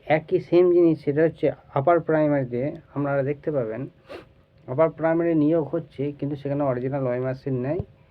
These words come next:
কারণ একদল প্রার্থী আরটিআই করেছেন, আরটিআই হিয়ারিং হয়েছে এবং তাদেরকে জানানো হয়েছে যে তাদের কাছে কোনো অরিজিনাল ওএমআরসি নেই। তো এই অরিজিনাল ওএমআরসি না থাকার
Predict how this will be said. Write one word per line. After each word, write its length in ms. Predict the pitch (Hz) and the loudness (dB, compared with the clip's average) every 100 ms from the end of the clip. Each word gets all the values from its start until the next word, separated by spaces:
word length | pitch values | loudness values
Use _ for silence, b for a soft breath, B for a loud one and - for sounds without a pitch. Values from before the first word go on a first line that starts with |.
| b _ | b _
কারণ 180 | 135 135 | -4 -2
একদল 360 | 127 123 147 | -2 0 -2
প্রার্থী 640 | 139 135 131 - 160 156 | 0 -2 -2 -2 -2 0
আরটিআই 440 | 135 117 - 139 135 | -2 -4 -4 -2 -2
করেছেন, 320 | 139 139 165 | -2 -4 -2
আরটিআই 360 | 135 127 135 123 | -4 -4 -4 -2
হিয়ারিং 360 | 120 123 139 | -2 -2 -2
হয়েছে 280 | 127 139 165 | -2 -2 -4
এবং 160 | 175 160 | -4 -4
তাদেরকে 360 | 123 131 135 | -4 -4 -6
জানানো 380 | 120 117 123 131 | -6 -6 -4 -4
হয়েছে 240 | 143 156 | -4 -2
যে 60 | 190 | -4
তাদের 240 | 139 120 | -4 -6
কাছে 200 | 123 127 | -4 -4
কোনো 200 | 131 151 | -2 0
অরিজিনাল 420 | 185 131 113 127 127 | 0 0 -4 -6 -6
ওএমআরসি 500 | 117 120 117 - 127 | -6 -8 -12 -10 -4
নেই। 320 | 165 175 110 - _ b b b b - | 0 0 -2 -12 _ b b b b -6
তো 80 | |
এই 180 | 143 151 | -2 0
অরিজিনাল 580 | 135 123 135 135 175 180 | 0 0 0 0 2 2
ওএমআরসি 460 | 160 156 165 165 170 | 0 0 0 -2 -2
না 220 | 143 151 | -2 -2
থাকার 380 | 170 165 165 | -4 -2 -2